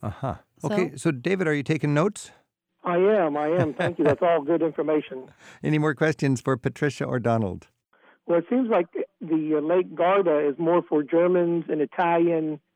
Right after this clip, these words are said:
Speaker 3: uh, visitors, and the other lakes are more for American tourists and abroad. Could they comment on that?
Speaker 1: What do you think, Patricia?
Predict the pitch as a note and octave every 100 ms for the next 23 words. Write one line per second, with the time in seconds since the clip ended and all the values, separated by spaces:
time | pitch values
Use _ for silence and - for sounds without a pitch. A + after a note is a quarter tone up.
0 | _ _ _ D3 C#3 C3+ C#3 - C#3+ F3+
1 | F#3 F#3+ G3 G3+ G#3 F#3+ - D3+ D3+ D3+
2 | E3 F#3 D#3+ D#3+ D#3+ D3+ - D#3 D#3+ D3+
3 | D#3+ C#3+ D3+ D#3 D#3 D3+ C#3 C3+ - _
4 | _ _ - F#3+ D#3+ D3+ D3 E3+ C#3+ C3
5 | D3+ D3 C3+ C3+ - D3+ D3+ - E3 D#3+
6 | D3 D3 C#3 B2+ - - _ _ _ _
7 | _ F3+ - D#3+ C3+ - F2+ - F#2+ G2
8 | -